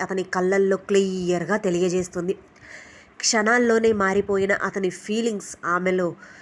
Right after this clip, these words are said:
గుండెల్లో బాధ తాలూకు అగ్ని జ్వాలలనే రగిలిస్తాయి. కన్న కొడుకుతో అలా "I hate you" చెప్పించుకోవలసిన పరిస్థితి వచ్చింది. దానికి కారణం కొడుకుని అనలేదు, అలాగాని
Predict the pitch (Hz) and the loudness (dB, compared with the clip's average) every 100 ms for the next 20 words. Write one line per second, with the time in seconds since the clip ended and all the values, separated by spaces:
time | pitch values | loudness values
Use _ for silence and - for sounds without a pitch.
0 | - - 180 190 214 208 190 180 151 180 | -20 -2 0 2 2 2 2 -2 -2 0
1 | 202 220 208 196 185 196 - 175 180 208 | 0 0 0 0 0 -2 -2 -4 0 2
2 | 196 175 175 196 233 240 233 208 180 202 | 2 0 -2 2 4 4 4 4 2 0
3 | 196 - 180 190 - - - - - - | 0 -2 -4 -4 -8 -16 -20 -20 -20 -20
4 | - - 190 196 233 208 202 220 220 208 | -16 -4 -2 0 0 2 2 2 2 0
5 | - 185 208 - 175 208 214 190 226 - | 0 0 -2 0 2 4 4 2 2 0
6 | 254 240 202 190 202 202 - 202 190 185 | -6 -4 -6 -4 -4 -4 -4 -2 0 -2
7 | 196 175 - 196 233 - 247 190 175 - | -2 -4 -2 0 0 -2 -2 -2 -2 -2
8 | 190 185 - - - - - - 180 185 | -4 -4 -10 -18 -20 -20 -20 -16 -4 -2
9 | 180 180 185 - 180 196 214 - - - | 0 -2 -4 -4 -2 0 -2 -6 -18 -20
10 | - - - - - 196 185 208 240 - | -20 -20 -20 -20 -4 0 0 0 -2 -2
11 | 185 190 185 175 - - 170 175 208 208 | -2 0 0 -4 -10 -16 -6 0 2 2
12 | 220 226 190 | 2 0 -2